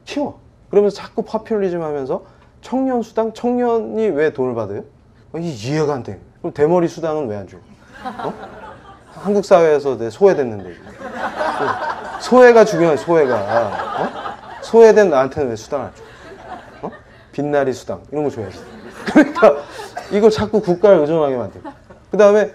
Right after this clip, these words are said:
생산성이 낮은데 임금만 올려. 이게 지금 하는 짓거리 아니에요. 그러니까 어떻게 돼? 영국 사회가 마비되고 있다. 대처 수상이 탁월하셨던 게 뭐냐면, 선거에서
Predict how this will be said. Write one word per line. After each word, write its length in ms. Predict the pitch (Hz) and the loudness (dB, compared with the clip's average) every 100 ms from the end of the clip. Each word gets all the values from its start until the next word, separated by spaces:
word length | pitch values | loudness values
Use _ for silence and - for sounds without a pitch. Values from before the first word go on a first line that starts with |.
| - | -16
생산성이 640 | - 233 233 233 233 220 208 | -2 -2 2 0 0 0 2
낮은데 600 | 127 139 185 185 269 196 | 0 -2 -2 2 2 4
임금만 400 | 175 220 214 185 | 2 4 4 0
올려. 200 | 113 95 - _ _ | -2 -8 -14 _ _
이게 120 | 190 226 | -4 -2
지금 260 | 214 208 | 0 0
하는 200 | 185 208 | 0 -4
짓거리 260 | 185 - 156 | -6 -8 -10
아니에요. 160 | 98 85 _ - | -10 -16 _ 2
그러니까 300 | 202 196 151 | 2 2 0
어떻게 180 | 131 | -2
돼? 120 | 139 220 - _ | -6 -6 -14 _
영국 260 | 185 208 208 | -4 -4 -4
사회가 260 | 214 208 165 | -6 -6 -4
마비되고 480 | 120 143 160 143 | -4 -4 -6 -8
있다. 180 | 120 98 85 _ - | -10 -14 -18 _ -6
대처 280 | 139 185 | -4 -2
수상이 520 | 180 - 175 175 180 - _ - | -4 -6 -8 -6 -10 -12 _ -18
탁월하셨던 600 | 196 214 190 165 - 147 | -6 -4 -4 -8 -10 -8
게 60 | |
뭐냐면, 480 | 135 117 107 139 214 _ | -6 -6 -8 -10 -12 _
선거에서 840 | - 214 240 220 208 185 202 240 | -6 -4 0 0 0 -2 -2 -2